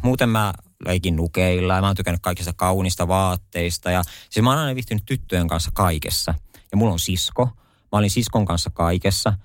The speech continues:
Sitten kun mä menin kouluun, niin mulle, mä tajusinkin, mä niinku järkytyin, mä tajusin,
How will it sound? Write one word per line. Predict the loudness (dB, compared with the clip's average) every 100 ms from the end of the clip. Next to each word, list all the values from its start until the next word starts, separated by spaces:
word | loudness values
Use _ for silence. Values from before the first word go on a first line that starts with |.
| _
Sitten | _ -2
kun | 2
mä | 2
menin | 2 0
kouluun, | 0 2 2 0 -2 0 -2
niin | -4 _ _ _ 0
mulle, | 2 2 -2 -2
mä | 0
tajusinkin, | 2 2 0 -2 -2 -6 0
mä |
niinku | 0 2
järkytyin, | 2 0 -4 -2 0
mä | 2
tajusin, | 0 0 -2